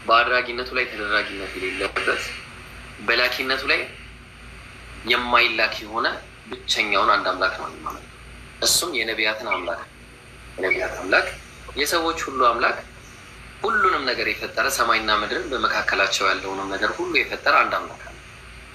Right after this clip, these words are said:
የነ አብርሃም፣ የነ ይስሐቅ፣ የነ ያዕቆብ፣ የነ ኢየሱስ፣ የነ ሙሐመድ፣ የነ ኖህ፣ የነ ሄኖክ፣ የነ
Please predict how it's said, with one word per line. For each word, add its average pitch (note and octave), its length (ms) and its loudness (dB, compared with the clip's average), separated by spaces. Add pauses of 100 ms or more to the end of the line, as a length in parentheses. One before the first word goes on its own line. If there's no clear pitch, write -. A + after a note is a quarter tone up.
(800)
የነ F#2+ 240 2
አብርሃም፣ F#2 480 4
የነ F2 200 -8
ይስሐቅ፣ F2+ 380 0
የነ F2+ 200 -6
ያዕቆብ፣ F2+ 340 -2 (220)
የነ F#2+ 260 -2
ኢየሱስ፣ F2+ 400 -2 (1500)
የነ A2 280 2
ሙሐመድ፣ F2+ 560 0 (640)
የነ A#2 200 2 (100)
ኖህ፣ G2+ 360 0 (640)
የነ A2 320 0 (120)
ሄኖክ፣ G#2 460 2 (1120)
የነ A#2 200 4